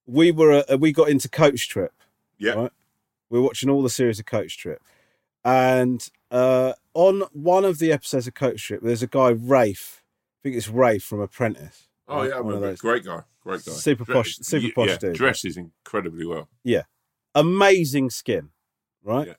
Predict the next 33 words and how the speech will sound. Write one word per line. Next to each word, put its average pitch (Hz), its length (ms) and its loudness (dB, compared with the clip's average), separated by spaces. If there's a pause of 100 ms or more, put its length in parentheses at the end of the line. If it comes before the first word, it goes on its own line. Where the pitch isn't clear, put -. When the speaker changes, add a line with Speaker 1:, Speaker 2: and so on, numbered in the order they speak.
(360)
Speaker 1:
Amazing 135 680 2
skin. - 280 -20 (1040)
Anyway, 113 440 2 (400)
on 185 200 4
one 202 160 6
of 180 100 2
the 175 100 6
episodes, 110 840 -2 (500)
they're 147 180 2
talking 139 340 -2
about, 117 480 2 (380)
like, 113 180 0
what 117 200 -2
they 113 160 2
do 107 200 -2
to 110 160 -12
keep - 200 -2
themselves 101 340 -2
looking 104 280 -4
nice. 90 280 -10
And 117 100 -6
he 175 180 2
says, 101 440 -2 (340)
"I 175 180 6
use 127 440 2
Umbrian 123 560 0
clay, 87 440 -10 (380)
right, 104 260 -6 (120)
as 104 100 -8
a 107 60 -6
face 104 380 -4
mask 82 300 -14
thing." 76 200 -20